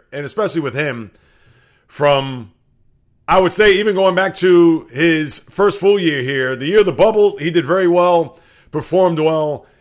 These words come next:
and we know he's a very scrappy player, very quick, but Pageau has not been the answer there offensively,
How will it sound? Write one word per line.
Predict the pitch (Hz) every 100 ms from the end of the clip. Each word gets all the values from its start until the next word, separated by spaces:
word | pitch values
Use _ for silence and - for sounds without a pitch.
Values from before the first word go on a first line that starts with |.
| -
and | 156
we | 170
know | 196 196
he's | 151
a | 170
very | 135 180 190
scrappy | - 185 175 165
player, | - 175 170 165 156
very | 113 170 180
quick, | 165 147 151 147
but | - 143 139 - _ _ _ _ _
Pageau | 151 139 190 196
has | 170 143
not | 175
been | 165
the | 156 151
answer | 160 147
there | 139 147 147
offensively, | 123 139 156 131 123 143 139 131